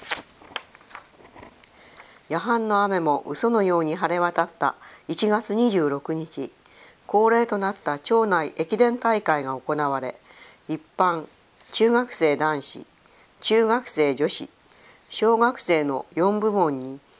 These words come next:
合計六十五チーム、三百五十三人の選手が参加しました。選手は全長十三点三キロメートルのコースを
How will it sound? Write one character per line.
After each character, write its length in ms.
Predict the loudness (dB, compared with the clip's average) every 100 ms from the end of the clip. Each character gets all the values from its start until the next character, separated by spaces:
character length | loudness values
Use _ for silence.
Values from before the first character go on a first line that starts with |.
| -20 _ -2
合 240 | 0 0
計 380 | 2 2 2 2
六 240 | 0 -2 0
十 220 | 2 2
五 160 | 2
チ 260 | 0 0 0
ー 40 |
ム、 140 | 0 -6 -14 -20 -20 -16
三 320 | 0 2 2
百 260 | 0 0
五 160 | 0 2
十 200 | 4 4
三 260 | 4 2 2
人 180 | 0
の 120 | 0 0
選 240 | 2 0
手 120 | -2
が 160 | -4 -4
参 260 | -4 -8 -4
加 140 | -6
し 100 | -6
ま 160 | -8 -8
し 80 | -8
た。 140 | -12 _ _ _ _ _ -20 -20 -20 -20 -20 -4
選 260 | 0 2
手 140 | 2 2
は 280 | 2 0 -6 -20 -2
全 280 | 2 2
長 360 | 2 2 2 0
十 260 | 0 2 4
三 240 | 4 2
点 260 | 2 0 0
三 260 | 0 0 0
キ 120 | 0
ロ 100 | 2
メ 180 | 2 2
ー 40 |
ト 80 | 2
ル 80 | 0
の 120 | -2
コ 200 | -2 -2
ー 40 |
ス 140 | -2 -2
を 180 | -4